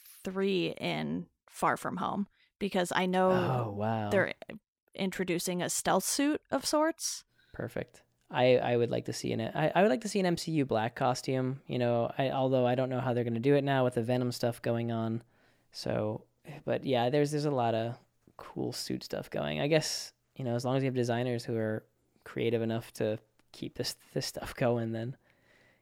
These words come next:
Speaker 2: you'll
Speaker 1: Yeah.
Speaker 2: get new suits.
Speaker 1: Yeah, definitely. Well, is there anything else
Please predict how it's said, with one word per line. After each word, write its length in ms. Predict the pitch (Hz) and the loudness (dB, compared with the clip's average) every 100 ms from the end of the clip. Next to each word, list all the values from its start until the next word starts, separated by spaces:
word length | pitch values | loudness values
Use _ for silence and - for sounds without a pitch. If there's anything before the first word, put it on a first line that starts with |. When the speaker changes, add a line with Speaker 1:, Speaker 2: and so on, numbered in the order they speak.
| _ | _
Speaker 2:
you'll 140 | - | -4
Speaker 1:
Yeah. 100 | - | 0
Speaker 2:
get 80 | 123 | 2
new 80 | 139 | 0
suits. 460 | 135 180 170 - - | 0 0 -2 -4 -10
Speaker 1:
Yeah, 180 | - - | -4 -2
definitely. 420 | - - - 202 - - - | -2 -2 -4 -6 -8 -18 -2
Well, 120 | 214 | 2
is 100 | 202 | 2
there 160 | 220 208 | 2 2
anything 320 | 214 240 226 | 2 2 0
else 340 | 180 196 - | 0 0 -2